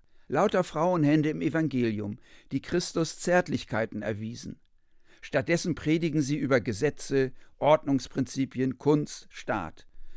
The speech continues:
Christus hat sozusagen privat fast nur mit Frauen Umgang gehabt. Das ist gewissermaßen ein Stück feministische Theologie, lange bevor es sie offiziell gab.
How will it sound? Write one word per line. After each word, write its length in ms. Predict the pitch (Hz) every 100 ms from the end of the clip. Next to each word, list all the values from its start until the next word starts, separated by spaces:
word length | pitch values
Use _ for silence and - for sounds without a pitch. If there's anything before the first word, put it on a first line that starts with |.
| - - -
Christus 640 | 208 214 - 185 180 - - -
hat 140 | 160
sozusagen 640 | 165 151 151 160 160 170
privat 480 | - 160 156 160 -
fast 320 | - 170 -
nur 160 | 180 202
mit 160 | 180
Frauen 460 | - - 156 113 110
Umgang 420 | 120 113 104 101
gehabt. 480 | - 95 - - - - - - - - - _ - -
Das 200 | 214 -
ist 180 | 185 -
gewissermaßen 640 | 147 175 160 151 151 156
ein 140 | 147 139
Stück 320 | - 170 -
feministische 720 | 160 151 147 165 - 147 151
Theologie, 720 | - 147 139 127 147 165 180 - - -
lange 320 | 135 165 165
bevor 360 | 160 - 131 135
es 120 | -
sie 140 | 156
offiziell 580 | 147 131 139 - 147 151
gab. 480 | 151 113 107 -